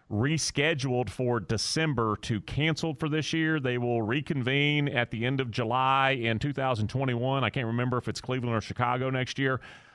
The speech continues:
Uh, but what is the environment for shows right now? 'Cause I gotta be honest, I mean, you've seen me at shows. I will sit at a dealer's table for six hours if that guy has quality cards that I need. Um,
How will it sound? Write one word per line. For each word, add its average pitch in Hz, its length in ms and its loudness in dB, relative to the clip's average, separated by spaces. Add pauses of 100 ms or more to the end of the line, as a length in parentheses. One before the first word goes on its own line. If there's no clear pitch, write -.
(120)
Uh, 113 400 4
but 120 260 0
what 147 220 0
is 269 160 0
the 202 140 0
environment 139 760 0
for 110 140 -4
shows 120 640 0
right 92 240 2
now? 90 280 4
'Cause 107 200 -2
I 190 100 2
gotta 262 160 0
be 147 140 2
honest, 131 440 2
I 117 120 2
mean, 135 180 2
you've 226 160 -2
seen 262 260 0
me 165 140 2
at 120 100 2
shows. 104 400 2
I 139 140 4
will 214 140 0
sit 185 180 0
at 160 100 0
a 127 60 -2
dealer's 135 320 0
table 120 300 0
for - 100 -6
six - 240 -2
hours 85 480 2
if 101 160 -2
that 120 220 0
guy 113 300 4
has 101 500 2
quality 135 440 0
cards 117 520 0
that 107 200 2
I 104 140 4
need. 92 580 0
Um, 95 380 2